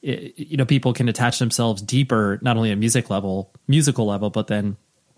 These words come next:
lyrically too, because it's like, "Oh yeah, like, I, I relate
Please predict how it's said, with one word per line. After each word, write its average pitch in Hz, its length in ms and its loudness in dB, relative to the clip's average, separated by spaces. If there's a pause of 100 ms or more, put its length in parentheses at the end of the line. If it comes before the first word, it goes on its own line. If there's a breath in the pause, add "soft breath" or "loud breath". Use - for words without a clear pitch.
(320)
lyrically 123 420 2
too, 156 200 2
because 104 300 -4
it's - 140 -4
like, 101 160 -4
"Oh 160 80 2
yeah, 165 200 2
like, 98 280 -2
I, 101 180 -2
I - 40 -4
relate 101 500 -4